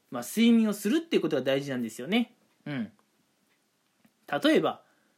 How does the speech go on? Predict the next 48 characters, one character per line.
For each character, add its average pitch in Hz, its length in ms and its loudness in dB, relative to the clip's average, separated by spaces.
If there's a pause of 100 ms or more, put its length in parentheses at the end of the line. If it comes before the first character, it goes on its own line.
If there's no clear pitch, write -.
(420)
あ 131 120 -6
の、 127 180 -4
明 127 80 -4
日、 262 320 2 (360)
皆 185 120 0
さ 156 120 -4
ん 131 40 -6
何 160 140 -6
か 117 80 -6
プ - 180 -8
レ 226 100 6
ゼ 277 120 -2
ン 277 80 0
が 269 80 0
あ 262 40 0
る 240 60 -2
と - 100 -6
し - 100 -10
ま 123 80 -6
し - 100 -10
ょ 107 200 -6
う。 - 40 -20 (500)
で 254 60 2
も 240 220 2
今 339 180 4
日 320 60 2
ま 240 100 2
で 185 80 0
の 147 80 -4
段 170 180 0
階 175 160 0
で、 202 280 0 (180)
実 151 260 0
は 233 60 4
プ - 160 -2
レ 196 100 6
ゼ 226 100 0
ン 226 80 4
の 214 120 2 (240)
段-、 208 260 0 (140)
準 180 160 4
備 170 120 4
が 123 100 -6
ね、 175 200 -10 (380)
あ 202 100 2
ん 349 100 4
ま 381 80 6
り、 330 240 0